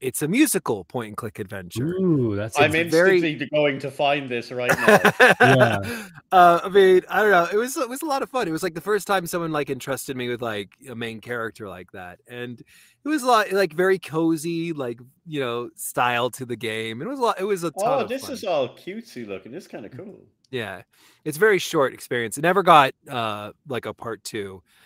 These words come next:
Speaker 1: Every once in a while, like, they say, they're like, "Oh, w-, we're gonna, we're gonna
Speaker 2: Just
Speaker 1: do the
Speaker 2: another
Speaker 1: part
Speaker 2: one,
Speaker 1: two,"
Speaker 2: and they never
Speaker 1: but
Speaker 2: do another one.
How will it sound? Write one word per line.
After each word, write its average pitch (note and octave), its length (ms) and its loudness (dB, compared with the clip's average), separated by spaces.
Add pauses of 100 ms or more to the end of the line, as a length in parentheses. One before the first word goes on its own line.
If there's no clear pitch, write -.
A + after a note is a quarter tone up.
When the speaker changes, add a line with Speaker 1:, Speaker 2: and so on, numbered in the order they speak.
(140)
Speaker 1:
Every G3+ 160 8
once F#3+ 220 10
in F3 60 4
a - 20 6
while, C#3 240 10
like, A2+ 320 0
they A#2+ 160 -2
say, A2+ 240 -4
they're A#2 140 -8
like, F#3 100 0
"Oh, A3+ 80 0
w-, F3 180 -4
we're E3+ 180 -4
gonna, D3+ 280 0
we're C#3 120 -10
gonna B2+ 180 -2
Speaker 2:
Just A#2+ 100 -6
Speaker 1:
do A3+ 140 -2
the E3 80 2
Speaker 2:
another E3 180 2
Speaker 1:
part A#2 140 4
Speaker 2:
one, G2+ 120 -4
Speaker 1:
two," A2+ 220 0
Speaker 2:
and G2 100 -6
they F#2 100 -4
never F2 180 -6
Speaker 1:
but F2 80 -8
Speaker 2:
do E2+ 120 -8
another D#2 260 -14
one. D#2+ 260 -16